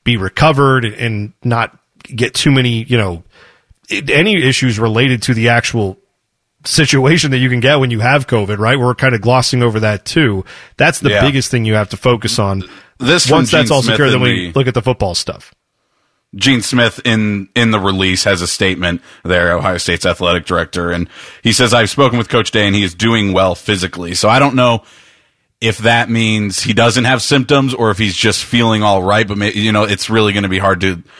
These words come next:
Speaker 2: confirm if anybody's gonna be able to get to that point to see if he has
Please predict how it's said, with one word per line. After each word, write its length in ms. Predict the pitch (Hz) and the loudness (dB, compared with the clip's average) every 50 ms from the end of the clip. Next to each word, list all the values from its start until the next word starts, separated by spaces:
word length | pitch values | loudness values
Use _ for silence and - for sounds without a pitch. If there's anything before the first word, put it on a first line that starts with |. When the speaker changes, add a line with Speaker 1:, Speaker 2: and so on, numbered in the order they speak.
| - - - - | -20 -20 -8 -4
Speaker 2:
confirm 380 | - 104 - 117 110 104 101 | -4 -2 0 2 2 2 2
if 100 | 95 87 | 2 0
anybody's 340 | 104 101 101 95 98 95 92 | 0 0 2 0 0 -2 0
gonna 180 | 87 98 92 90 | -2 -2 -2 0
be 140 | 95 98 | 0 -2
able 140 | 95 90 90 | -2 -2 -2
to 80 | 87 92 | -4 -4
get 200 | 85 98 104 - | -4 -4 -4 -4
to 80 | - 92 | -4 -2
that 220 | 92 92 92 - | -2 -2 -2 -2
point 280 | - 104 95 92 95 - | -4 -4 -2 -2 -2 -4
to 120 | - 95 87 | -6 -6 -4
see 180 | - - 98 87 | -2 -2 -2 -2
if 80 | - | -2
he 80 | 101 98 | -2 -2
has 240 | 87 87 87 - | -2 -2 -4 -6